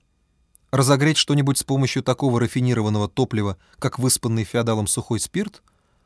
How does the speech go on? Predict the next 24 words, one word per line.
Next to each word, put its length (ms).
на 200
это 180
её 220
ещё 240
иногда 260
хватало. 460
А 140
суп 320
Фома 300
варил 280
сам. 300
Кто-то 300
из 260
китайцев 640
Бао 360
Шэньжуя 600
обнаружил 580
удивительное. 720
Оказалось, 580
что 200
лапки 320
гигантских 540
многоножек 580
съедобны, 580